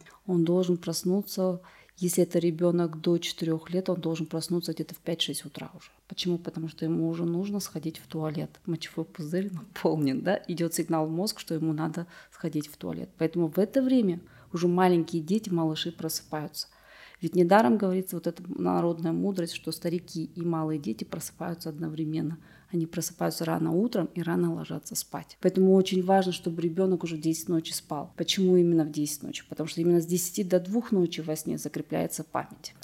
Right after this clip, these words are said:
Это очень важно. У нас еще есть такой вопрос.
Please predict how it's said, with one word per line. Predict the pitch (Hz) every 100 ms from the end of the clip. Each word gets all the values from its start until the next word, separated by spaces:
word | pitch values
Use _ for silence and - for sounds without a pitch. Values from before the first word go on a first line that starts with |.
| -
Это | 165 170
очень | 160 180
важно. | 190 202 190 - - _ -
У |
нас | 185 226
еще | 214 -
есть | 214 208 - -
такой | 196 196
вопрос. | 190 190 196 185